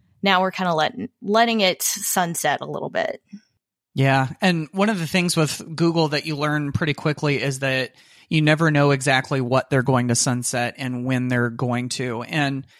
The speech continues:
Speaker 2: you know, at least with this one, we still do have a version of it that's around. I'm thinking of, like, whenever I've done some of these things that you can do in V R, a lot of times I just poke around on 'em on my screen. So,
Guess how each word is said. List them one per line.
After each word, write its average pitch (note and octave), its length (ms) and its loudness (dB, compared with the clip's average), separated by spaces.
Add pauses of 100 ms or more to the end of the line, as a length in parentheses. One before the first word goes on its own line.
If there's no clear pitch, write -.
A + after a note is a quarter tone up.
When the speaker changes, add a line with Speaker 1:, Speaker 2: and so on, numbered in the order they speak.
(240)
Speaker 2:
you E3+ 100 4
know, C#3 80 2
at F3+ 140 4
least A3+ 260 2
with F#3 140 2
this D#3+ 180 0
one, D#3 140 -4
we C#3+ 80 -2
still C#3 240 -4
do C#3 160 -2
have B2+ 440 4
a C3+ 120 0
version C3 400 -2
of B2 160 -4
it A2+ 120 -6
that's C3 200 -4
around. B2+ 480 -2
I'm B2+ 140 -4
thinking C#3 300 -6
of, B2 160 -4
like, B2+ 320 -2 (220)
whenever C#3 600 -4 (540)
I've C3+ 280 0
done C3 260 0
some C3+ 240 -2
of B2+ 80 -6
these C3 420 -2 (360)
things C3+ 240 0
that - 100 0
you C#3 80 2
can C3+ 160 0
do C3 220 2
in B2+ 180 -2
V B2+ 220 -4
R, B2+ 360 4
a B2+ 120 0
lot A#2+ 240 2
of B2 60 -6
times B2 340 -2
I A#2 80 0
just - 240 -4
poke B2+ 240 0
around A#2 280 0
on A#2+ 140 0
'em C3 100 -6
on A#2 80 -6
my G2+ 120 -8
screen. B2+ 640 -4
So, B2 480 -2